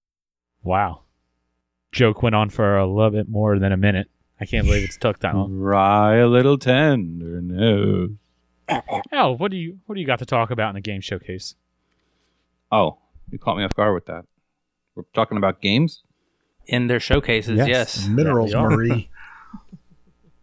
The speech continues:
Speaker 1: That is the second time you said minerals, Marie, and I have no idea what you're talking
Speaker 4: Oh,
Speaker 1: about.
Speaker 4: <laughs> you need to get,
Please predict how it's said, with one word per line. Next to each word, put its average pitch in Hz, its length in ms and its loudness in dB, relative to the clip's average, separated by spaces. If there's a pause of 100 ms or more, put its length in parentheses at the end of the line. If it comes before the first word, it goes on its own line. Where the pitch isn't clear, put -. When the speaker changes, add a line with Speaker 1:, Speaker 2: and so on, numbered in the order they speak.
(400)
Speaker 1:
That 123 120 2
is 165 80 2
the 156 80 2
second 131 320 0
time 113 160 0
you 104 100 2
said 104 200 0
minerals, 98 400 -2
Marie, 98 320 -4
and 90 120 -12
I 92 120 -8
have 87 100 -6
no 95 300 -10
idea 90 160 -12
what - 80 -16
you're - 80 -16
talking 156 380 0
Speaker 4:
Oh, - 40 0
Speaker 1:
about. - 260 -2
Speaker 4:
<laughs> - 40 -6
you - 100 2
need 160 140 4
to 147 60 -2
get, 143 220 -2